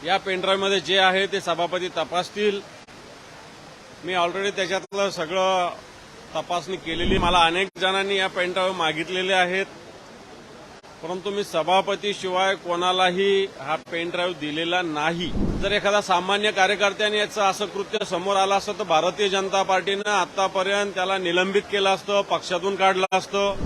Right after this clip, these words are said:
साधन, सुचिता, संस्कृती, धर्म मानणाऱ्या भारतीय जनता पार्टीनं सुद्धा किरीट सोमय्यावर कारवाई केली पाहिजे, असं माझं मत आहे. एक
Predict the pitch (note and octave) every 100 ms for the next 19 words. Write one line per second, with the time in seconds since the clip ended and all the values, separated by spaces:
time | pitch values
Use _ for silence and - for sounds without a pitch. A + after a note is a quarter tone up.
0 | - - G3 G3+ C4 B3+ A#3 G#3+ A#3 A3
1 | G#3+ G#3 G3+ G#3+ - A#3 F#3+ G#3+ G3+ D3
2 | D#3+ G#3 A3+ A3 G#3+ G3 G3 G3 G3 G3
3 | E3+ D#3 F3+ G3 F3+ F#3 F#3+ F#3 F3+ F3
4 | F#3 F#3 D#3 E3+ D3+ F#3+ G3 E3+ F3 G3
5 | - E3+ E3+ F3+ F3+ F3+ F#3 F#3+ F3+ D#3+
6 | E3 F3 F#3 C3+ E3+ F3 F#3+ E3 D#3+ D#3+
7 | D3+ F#3 F#3 D3+ F3+ - E3+ E3 D#3 E3
8 | D#3+ D#3+ - F#3 C3 - - - - -
9 | - - - -